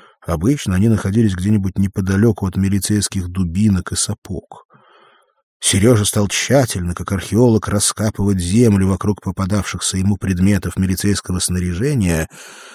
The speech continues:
и редко когда уползал без нескольких сырых и тяжёлых пачек,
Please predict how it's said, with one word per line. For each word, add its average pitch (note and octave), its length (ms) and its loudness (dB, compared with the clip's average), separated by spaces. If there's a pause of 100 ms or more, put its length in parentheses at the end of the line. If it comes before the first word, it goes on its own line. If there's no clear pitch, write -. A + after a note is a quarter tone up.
(260)
и D#3 160 6
редко B3 360 2
когда G3 300 2
уползал D#3 540 4
без D3+ 260 4
нескольких C#3+ 640 2
сырых C3+ 500 2
и B2+ 60 2
тяжёлых B2+ 600 2 (120)
пачек, C3+ 540 -4